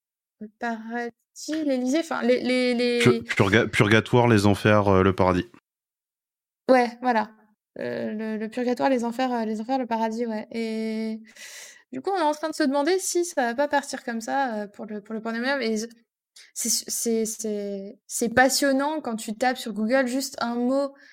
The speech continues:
Speaker 1: Euh, notre, bah, quand j'étais à Elpis, par exemple, j'ai, j'ai tapé, euh, l'anagnorisis dans Google. C'est un mot qui veut dire, euh, faire, euh, faire connaissance avec, euh, des choses comme ça. Et c'est intéressant que ce soit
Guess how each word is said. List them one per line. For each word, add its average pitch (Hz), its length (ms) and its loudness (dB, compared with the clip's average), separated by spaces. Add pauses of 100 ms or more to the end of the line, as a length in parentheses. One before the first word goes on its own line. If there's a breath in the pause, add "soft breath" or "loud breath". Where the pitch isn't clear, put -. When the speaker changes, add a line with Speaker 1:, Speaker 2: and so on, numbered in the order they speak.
(360 soft breath)
Speaker 1:
Euh, 208 200 -2
notre, 214 300 -6
bah, 208 220 -4
quand 214 100 -10
j'étais 208 180 -8
à 208 140 0
Elpis, 226 280 -8
par 226 100 -2
exemple, 226 240 -2
j'ai, 208 240 -4
j'ai 196 160 -6
tapé, 220 360 0
euh, 214 80 -2
l'anagnorisis 220 800 -2
dans 208 140 -6
Google. 220 460 -2 (460 soft breath)
C'est - 240 -6
un 226 120 0
mot 269 200 0
qui 277 160 -6
veut 220 160 -4
dire, 247 380 -2
euh, 254 340 0
faire, 254 340 -2
euh, 220 160 -2
faire 254 220 -6
connaissance 240 600 -4
avec, 247 440 -4
euh, 214 120 -6
des 208 80 -4
choses 202 140 -12
comme 214 120 -6
ça. 277 120 -6
Et 247 60 -4
c'est 220 120 -6
intéressant 220 400 -4
que 277 60 -12
ce 220 100 -14
soit 262 260 -2